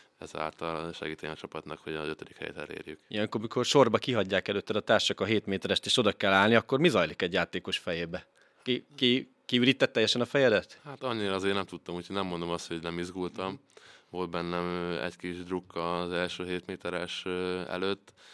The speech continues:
Speaker 1: de, de, de tényleg szerencsére, ö, sikerült, ö, betalálnom. A másodiknál már azért próbáltam higgadtabb lenni, Ö, az sem volt, ö, egy egyszerű történet, de valahogy, ö, szerencsére becsúszott a kapuba.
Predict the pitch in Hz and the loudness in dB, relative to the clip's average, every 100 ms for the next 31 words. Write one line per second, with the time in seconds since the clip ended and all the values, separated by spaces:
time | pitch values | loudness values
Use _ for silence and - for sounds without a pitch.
0 | - - _ 87 85 85 85 87 85 85 | -20 -20 _ -8 -6 -4 -4 -4 -6 -4
1 | 85 87 85 87 85 - 85 82 - 82 | -4 -4 -4 -6 -8 -8 -8 -8 -8 -8
2 | 82 - 80 80 80 80 80 82 82 78 | -8 -8 -6 -4 -6 -6 -6 -6 -8 -8
3 | 87 87 82 82 - 82 85 85 85 82 | -8 -6 -6 -8 -8 -10 -8 -8 -10 -8
4 | 85 90 87 90 92 92 - - - - | -8 -6 -4 -4 -4 -6 -10 -20 -20 -20
5 | _ 85 85 87 92 85 - 82 82 82 | _ -6 -6 -6 -8 -10 -8 -6 -4 -4
6 | 80 80 85 - 90 85 82 - - 85 | -4 -6 -8 -6 -8 -6 -8 -10 -12 -10
7 | 85 90 92 - 92 90 90 92 95 _ | -8 -8 -8 -8 -10 -8 -6 -4 -6 _
8 | _ - - - - 87 87 85 87 87 | _ -20 -20 -20 -16 -10 -6 -6 -6 -8
9 | 80 - - 71 - - 98 - 87 87 | -10 -14 -14 -18 -12 -8 -6 -4 -2 0
10 | 87 - 87 85 82 85 87 - 98 95 | -2 -2 -4 -4 -4 -6 -6 -6 -6 -4
11 | 95 - 95 95 90 87 90 90 85 82 | -6 -4 -4 -4 -6 -6 -4 -2 -2 -2
12 | 82 80 80 82 85 - 87 82 - 85 | -4 -6 -6 -8 -8 -10 -10 -10 -10 -10
13 | 80 - - - - - - - | -10 -12 -16 -18 -20 -20 -16 -18